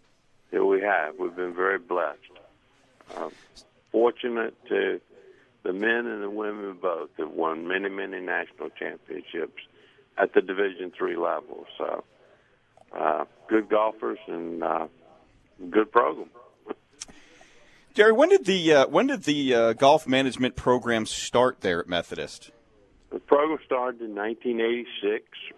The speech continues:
Speaker 1: by Doctor Jim Sutty, and Doctor Sutty was the P G A, uh, National Teacher of the Year a few years ago. He's in, based in Chicago now, and I came in nineteen eighty-seven.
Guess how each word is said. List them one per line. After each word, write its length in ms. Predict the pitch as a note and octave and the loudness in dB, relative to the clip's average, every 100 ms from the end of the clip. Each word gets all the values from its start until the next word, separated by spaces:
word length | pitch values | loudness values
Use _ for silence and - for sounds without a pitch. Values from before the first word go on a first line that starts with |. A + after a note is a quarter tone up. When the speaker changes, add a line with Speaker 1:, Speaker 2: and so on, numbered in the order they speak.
| G2 | 2
Speaker 1:
by 220 | G2+ G2 | 4 4
Doctor 520 | G2+ G2+ - G2+ F#2 - | 4 0 0 -6 -8 -10
Jim 260 | F#2+ G#2+ G#2+ - | 0 0 0 -4
Sutty, 380 | A2+ G#2+ A2 A#2+ - - - - - _ _ | -2 0 -2 -6 -12 -20 -20 -20 -20 _ _
and 500 | - F#2 F#2 F2+ F2 | -4 0 2 2 0
Doctor 400 | D#2+ G2 G#2 - G#2 - | 0 0 0 -6 -10 -2
Sutty 380 | A2 G#2+ G#2 G#2 | -2 0 -2 -6
was 400 | G2 F#2+ F#2+ F2 - | -6 -4 -4 -6 -8
the 200 | F#2 F2 E2+ - | -6 -4 -6 -6
P 140 | A2 | -6
G 260 | F2+ G2 G2 | -4 -2 0
A, 440 | G2 F#2+ F#2+ F2+ | 0 -2 -4 -6
uh, 160 | F2 D#2+ - _ _ _ _ _ _ _ - | -8 -10 -16 _ _ _ _ _ _ _ -4
National 520 | G2 G#2 G2 - F#2+ | 0 2 0 -4 -6
Teacher 420 | - A2+ G#2+ A2 | -2 -2 -2 -2
of 80 | G2 | -2
the 100 | F#2 | -4
Year 320 | F2+ F#2+ A2+ | -6 -2 -2
a 60 | A#2 - | -2 -4
few 80 | G2+ | -4
years 340 | F#2+ F#2+ F#2+ F#2 | -2 -2 -4 -6
ago. 420 | E2+ F2+ G2+ G#2+ | -6 -4 -6 -8
He's 280 | G2 F#2+ F2+ | -10 -10 -6
in, 400 | F2+ F2 E2+ D#2+ - _ _ _ | -6 -6 -12 -16 -20 _ _ _
based 280 | G2+ G#2 - | 4 4 0
in 120 | G2 F#2 | -8 -8
Chicago 600 | F#2 - F2 F2+ F2+ F2 | -8 0 4 4 2 -2
now, 340 | F2 F2 F#2+ G#2 _ _ _ _ _ - | -2 -4 -4 -8 _ _ _ _ _ -4
and 160 | F2 | 2
I 140 | F#2+ G#2 | 2 2
came 340 | - G#2+ G#2 | 0 0 0
in 140 | G2 G2 | -2 -4
nineteen 400 | G#2 G#2 A2 G#2 | -4 -4 -2 0
eighty-seven. 720 | G#2+ A2 - A2 A#2+ A2+ | 0 -2 -4 -4 -4 -8